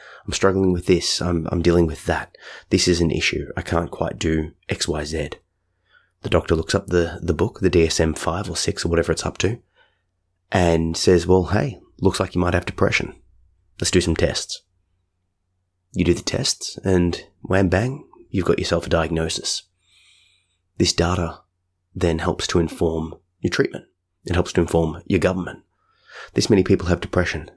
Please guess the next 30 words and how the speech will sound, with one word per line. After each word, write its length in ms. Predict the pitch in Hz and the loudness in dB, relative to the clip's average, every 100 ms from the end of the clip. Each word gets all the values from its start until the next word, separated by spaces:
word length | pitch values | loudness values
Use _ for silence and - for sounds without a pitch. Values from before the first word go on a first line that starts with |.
| - | -2
and 300 | 90 80 76 | 0 0 0
people 220 | 101 87 | 0 0
with 100 | 85 | -4
depression 360 | - 85 87 80 | -2 -2 -2 -2
need 200 | 80 73 | -2 -2
these 160 | 80 | -2
sort 120 | 67 | -2
of 100 | 80 | -4
resources. 640 | 62 64 - - - - - _ _ _ _ _ _ | -4 -2 -2 -2 -6 -10 -12 _ _ _ _ _ _
And 120 | - 90 | 2 2
in 120 | 80 | 4
general, 480 | 107 113 85 82 - | 2 4 2 -2 -6
these 320 | 85 92 90 | 0 2 2
sort 280 | - 85 82 | 0 0 -2
of 220 | - 82 | -4 -8
treatments 500 | - 123 - 82 - - | 0 0 0 -6 -10 -12
work 440 | 104 85 78 - _ _ _ _ _ _ | -2 0 0 -8 _ _ _ _ _ _
for 100 | - | -4
people 260 | - 82 85 | -2 -2 -4
with 140 | 78 | -6
depression, 400 | - - 135 - - _ _ _ _ | -6 -4 -4 -6 -18 _ _ _ _
just 200 | - - | -8 -6
like 200 | - - 82 | -6 -4 -4
you. 160 | - - _ _ _ _ _ _ - 1077 1077 1077 1077 1077 _ _ _ _ _ _ _ _ _ _ _ _ _ _ _ | -4 -8 _ _ _ _ _ _ -20 -20 -20 -20 -20 -20 _ _ _ _ _ _ _ _ _ _ _ _ _ _ _
That 120 | - 135 | 0 2
all 80 | |
seems 280 | 151 135 113 | 4 2 4
fine 240 | 110 107 98 | 2 2 4
and 120 | 85 | 2
dandy. 400 | 87 92 85 | 2 2 0